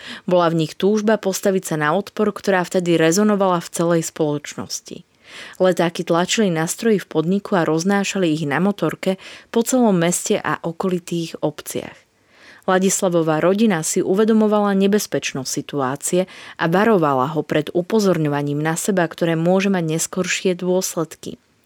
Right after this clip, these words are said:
V tej dobe nikto nevedel, čo sa môže stať. Varovali ich, aby neprišli ozbrojenci a nevystrieľali celú jeho rodinu. Ladislavov odpor však postupne ustal. Prezident aj reformní predstavitelia Pražskej jary vyzývali k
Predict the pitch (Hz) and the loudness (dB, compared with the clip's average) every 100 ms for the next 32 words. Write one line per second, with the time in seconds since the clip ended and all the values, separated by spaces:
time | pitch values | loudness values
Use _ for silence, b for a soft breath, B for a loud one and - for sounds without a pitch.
0 | _ _ _ _ - 190 175 180 180 170 | _ _ _ _ -2 0 2 2 2 2
1 | 190 - 196 156 165 185 185 185 185 - | 0 0 2 2 2 2 0 0 -4 -2
2 | 190 190 185 190 - - 156 - - B | 0 0 0 -4 -4 -8 -10 -12 -20 B
3 | B B B 180 180 208 220 214 - 214 | B B B 2 4 4 4 2 0 0
4 | 185 175 180 175 175 180 - 165 156 170 | 0 2 2 2 0 -4 -2 0 0 0
5 | 190 202 180 170 - 190 B B - 165 | 2 2 2 -2 -2 -4 B B -4 2
6 | 175 220 240 - 156 139 120 107 127 - | 4 4 0 0 -2 -2 -4 -6 -8 -4
7 | 170 165 170 160 156 156 160 170 156 135 | 0 2 2 0 0 2 2 0 -4 -6
8 | - B B B B B - 208 240 247 | -12 B B B B B 0 2 2 2
9 | 269 226 180 - 175 - 220 208 - 175 | 2 4 4 2 -2 -2 -2 -2 -4 -4
10 | - 151 - 175 - 160 - 156 - - | -4 -6 -4 -8 -6 -6 -6 -8 -8 -10
11 | - 175 B B B _ _ 185 185 226 | -12 -16 B B B _ _ 0 2 4
12 | 196 156 165 - 180 165 180 190 247 233 | 2 2 0 -2 2 2 2 2 4 4
13 | 214 196 170 175 - 202 208 220 220 190 | 4 2 2 0 0 0 0 2 2 2
14 | 156 175 - - 220 196 202 185 180 196 | 0 0 -2 0 2 4 2 2 2 2
15 | 202 190 190 185 | 2 2 0 -4